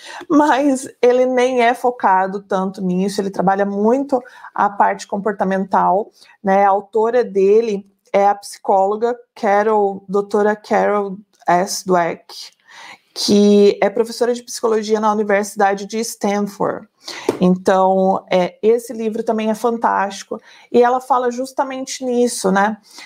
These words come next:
Sobre essa mentalidade que foi criada ao longo dos anos, né, onde quando a gente não era boa em algo,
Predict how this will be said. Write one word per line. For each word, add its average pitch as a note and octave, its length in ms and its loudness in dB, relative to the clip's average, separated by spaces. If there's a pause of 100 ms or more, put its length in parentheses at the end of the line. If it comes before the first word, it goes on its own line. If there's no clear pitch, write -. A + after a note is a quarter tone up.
(140)
Sobre G#3+ 1080 2 (1040)
essa G#3+ 280 0
mentalidade A3+ 1160 -2 (400)
que G3+ 340 0
foi A3 220 0
criada A3 600 2
ao G3 80 -2
longo G3+ 320 -6
dos G3+ 260 -6
anos, G3 500 -2
né, G3+ 300 -2
onde G3+ 720 -2 (260)
quando A3 260 2
a A3+ 60 4
gente A3+ 320 -2
não A3+ 180 2
era A#3 180 2
boa G3+ 840 0 (340)
em G#3 240 0
algo, G3+ 680 -2